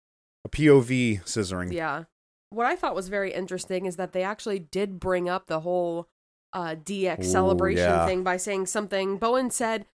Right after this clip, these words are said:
Speaker 1: Couple
Speaker 2: "We
Speaker 1: people
Speaker 2: had
Speaker 1: were sour.
Speaker 2: guests, but two canceled at the last minute."
Speaker 1: Yeah.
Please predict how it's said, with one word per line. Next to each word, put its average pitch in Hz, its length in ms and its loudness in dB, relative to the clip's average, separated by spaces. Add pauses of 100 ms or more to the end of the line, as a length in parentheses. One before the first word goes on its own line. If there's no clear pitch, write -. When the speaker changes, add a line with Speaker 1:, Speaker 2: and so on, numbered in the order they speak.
Speaker 1:
Couple - 140 0
Speaker 2:
"We 233 60 0
Speaker 1:
people 262 120 2
Speaker 2:
had 254 80 2
Speaker 1:
were 175 80 -2
sour. - 260 -2
Speaker 2:
guests, 262 400 0
but - 240 -8
two 277 160 -4
canceled 220 440 -4
at 165 100 -8
the 175 60 -6
last 175 320 -2
minute." 175 320 -4 (400)
Speaker 1:
Yeah. 95 380 2